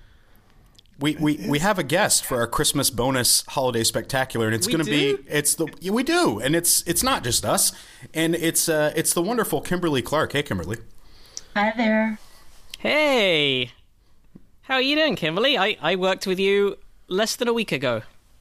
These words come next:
Speaker 3: Yes, yes, we were at Dynasty Typewriter.
Speaker 2: It was a very fun club, if, or theatre, venue, whatever you call it, room,
Speaker 3: I was
Speaker 2: place where
Speaker 3: gonna
Speaker 2: comedy
Speaker 3: say, I,
Speaker 2: happens.
Speaker 3: that, it doesn't really have a club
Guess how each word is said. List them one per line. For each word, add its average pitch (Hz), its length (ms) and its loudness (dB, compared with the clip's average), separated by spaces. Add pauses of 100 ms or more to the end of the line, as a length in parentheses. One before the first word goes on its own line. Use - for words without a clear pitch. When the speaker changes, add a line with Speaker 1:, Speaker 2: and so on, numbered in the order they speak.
(100)
Speaker 3:
Yes, 220 880 2
yes, 196 240 0
we 175 60 0
were 180 100 4
at 170 160 0
Dynasty 175 380 -2
Typewriter. 151 800 -2 (1000)
Speaker 2:
It - 60 -14
was 127 100 -4
a 120 340 0 (360)
very 165 200 2
fun 123 220 -8
club, 113 240 -4
if, - 180 -6
or 113 280 -2 (140)
theatre, - 640 -4
venue, 165 460 0 (380)
whatever 180 200 0
you 139 80 0
call 127 200 -2
it, 117 120 -4
room, 185 340 2
Speaker 3:
I 262 80 2
was 330 80 2
Speaker 2:
place 359 160 2
where 294 80 4
Speaker 3:
gonna 247 140 2
Speaker 2:
comedy 240 220 2
Speaker 3:
say, 196 60 4
I, 185 40 4
Speaker 2:
happens. 202 240 2
Speaker 3:
that, 220 240 2
it 220 120 0
doesn't 247 280 2
really 220 200 4
have 185 220 2
a 135 80 0
club 160 480 -4